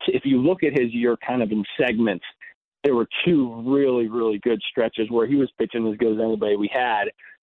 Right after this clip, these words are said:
And then at the end, I think it just got to a point where he was, he was worn down. Um, he's worked, um,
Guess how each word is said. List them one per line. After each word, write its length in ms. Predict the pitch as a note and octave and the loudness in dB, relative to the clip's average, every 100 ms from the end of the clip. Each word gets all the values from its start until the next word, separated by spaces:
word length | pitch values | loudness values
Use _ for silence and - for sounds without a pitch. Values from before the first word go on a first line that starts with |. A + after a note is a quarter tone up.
| - | -2
And 140 | D#3+ | 0
then 100 | D3+ | 2
at 140 | C3+ B2 | 0 -2
the 200 | C3+ C3+ | 0 0
end, 300 | C3 B2 A2+ - - | 0 -2 -4 -10 -10
I 80 | C3 | -6
think 240 | C3 A#2 | -4 -2
it 80 | A2+ | -2
just 140 | A#2 | -4
got 180 | - G#2 - | -4 -4 -2
to 60 | |
a 60 | A2+ - | -4 -2
point 220 | B2+ A2+ | -2 0
where 120 | A2+ | 0
he 140 | A#2 | 0
was, 140 | A#2 A2+ - | 0 0 0
he 140 | A#2+ | 0
was 160 | B2+ A#2+ | 2 0
worn 300 | A#2 A#2 A2+ | 0 0 2
down. 480 | A#2 A#2+ A#2 A2+ G#2+ _ _ | 2 2 0 -2 -4 _ _
Um, 380 | A#2 G#2 F#2+ F#2+ - - - - - | -2 0 -2 -8 -12 -20 -20 -20 -2
he's 180 | G3+ D#3 | 0 2
worked, 340 | D3 D3 - - _ _ _ _ _ - | 2 2 -2 -12 _ _ _ _ _ -4
um, 460 | A#2 A2+ G#2+ A2 | -2 -2 -4 -6